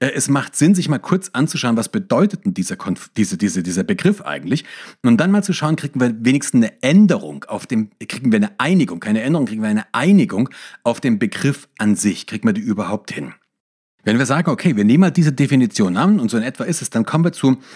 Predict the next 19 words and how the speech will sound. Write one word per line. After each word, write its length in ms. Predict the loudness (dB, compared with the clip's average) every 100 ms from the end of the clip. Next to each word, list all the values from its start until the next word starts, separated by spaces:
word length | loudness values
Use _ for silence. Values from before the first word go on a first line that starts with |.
| -20
vier 640 | _ -20 -6 2 4 4 0 -10
Hauptpunkten, 1120 | -6 -2 -2 -4 -14 -10 0 2 0 -4 -10
die 80 | 0
eine 140 | 2 2
Krise 380 | 2 0 0 0
mit 300 | 0 0 -4
sich 320 | -6 -6 -6
bringt, 360 | 0 0 0 -2
um 100 | 0
eine 100 | 2
Krise 400 | 2 0 0 -2
sein 240 | -2 0
zu 120 | 0 -2
können. 180 | -4
Das 100 | -12
erste 280 | -4 -2 -2
ist, 80 | 0
sie 100 | 2
muss, 160 | 2